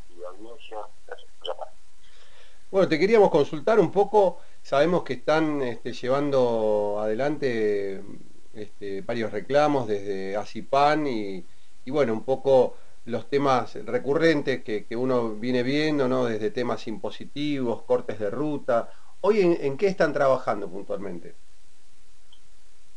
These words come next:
Speaker 1: Bueno, mira, eh, la, la agenda es, es muy variada. Nosotros tuvimos una reunión con el, con el intendente, con, con Guaido, este, donde nos expuso todo el plan de obra, y nosotros,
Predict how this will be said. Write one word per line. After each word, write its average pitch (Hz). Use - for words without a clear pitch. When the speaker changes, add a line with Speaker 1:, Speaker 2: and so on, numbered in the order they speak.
Speaker 1:
Bueno, 110
mira, 110
eh, 90
la, 104
la -
agenda 156
es, 98
es -
muy 123
variada. 107
Nosotros -
tuvimos -
una 107
reunión 107
con 104
el, 95
con 92
el 92
intendente, -
con, -
con -
Guaido, 131
este, -
donde 87
nos 87
expuso -
todo 95
el -
plan 95
de 95
obra, 120
y -
nosotros, -